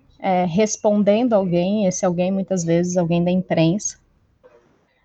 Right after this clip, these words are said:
É, e defendendo uma ideia de que agora a gente tem uma política externa para o povo,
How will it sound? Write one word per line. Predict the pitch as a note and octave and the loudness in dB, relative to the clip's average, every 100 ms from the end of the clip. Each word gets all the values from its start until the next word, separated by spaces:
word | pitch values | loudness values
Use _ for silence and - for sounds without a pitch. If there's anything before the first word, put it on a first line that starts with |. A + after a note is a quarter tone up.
| - | -6
É, | F#3 F3 F3 - | 0 2 2 0
e | F#3+ | 0
defendendo | A3 - A3+ G3+ G#3 | 0 2 2 2 2
uma | A3+ | 2
ideia | G#3+ F#3+ F#3+ | 2 2 2
de | F#3+ | 0
que | - | -2
agora | G#3+ G3+ F#3 G#3+ | 0 2 2 2
a | |
gente | G#3+ G#3+ - | 0 -2 -2
tem | G#3+ | 0
uma | G#3+ | 0
política | G#3 G#3 G#3+ - | 2 0 0 -4
externa | - G3 G3+ | -2 0 2
para | G3+ G#3 | 2 0
o | |
povo, | - - G3+ G3 E3 D#3 | -4 0 4 4 0 -4